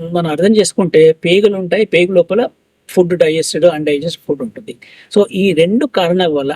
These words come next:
అంటే పేగు ప్రాబ్లం ఉన్నా కానీ తినే ఫుడ్‌లో కానీ ఏ కారణమైన మనకు మార్పు వచ్చిందనుకోండి, so దానివల్ల మనకు మోషన్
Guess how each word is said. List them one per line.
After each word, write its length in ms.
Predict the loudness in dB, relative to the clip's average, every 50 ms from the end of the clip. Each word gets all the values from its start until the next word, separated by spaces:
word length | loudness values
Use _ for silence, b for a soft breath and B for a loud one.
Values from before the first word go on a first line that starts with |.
| -6
అంటే 140 | -4 -4 -4 -2 0
పేగు 220 | 0 0 0 -2 -2 0
ప్రాబ్లం 240 | 0 0 0 0 -2 -2
ఉన్నా 140 | -2 -2 -2 -2
కానీ 200 | -2 -2 0 0 -2 -2 -4 _ _ -8
తినే 200 | -4 -2 -2 -2 -4 -4
ఫుడ్‌లో 300 | -6 -6 -4 0 2 2 2 0 -4
కానీ 240 | -6 -6 -4 -6 -6 -8 _ b b b b b b 0 2
ఏ 40 | 2 2 2 -2
కారణమైన 460 | -6 -6 -4 -4 -2 -2 -2 -2 -2 -4 -4
మనకు 180 | -4 -4 -4 -4 -4
మార్పు 240 | -4 -4 -2 -2 -2
వచ్చిందనుకోండి, 680 | -2 -2 -6 -8 -8 -10 -10 -8 -10 -10 -8 -8 -10 -10 -10 B B B B -2
so 60 | -2 0 0 -2
దానివల్ల 400 | -2 -2 -2 -4 -2 -2 -2 -2 -2 -2
మనకు 200 | -4 -4 -4 -4 -4 -2 0
మోషన్ 300 | -2 -2 -2 -2 -6 -6